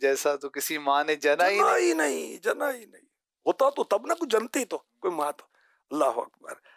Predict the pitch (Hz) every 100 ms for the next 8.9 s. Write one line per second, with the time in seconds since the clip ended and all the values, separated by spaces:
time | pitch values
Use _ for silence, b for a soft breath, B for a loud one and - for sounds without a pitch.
0 | b 135 156 156 151 147 131 - 139 139
1 | 127 - 110 110 113 - - - - 117
2 | 123 123 123 120 - B B B - 120
3 | 117 _ _ _ - 147 151 143 143 135
4 | 139 135 127 110 127 127 - - 117 107
5 | - 123 143 156 143 123 123 127 139 _
6 | - - 123 127 - 120 110 120 139 147
7 | 135 139 139 - - 143 139 170 160 147
8 | 139 143 - 143 - 127 139 - 135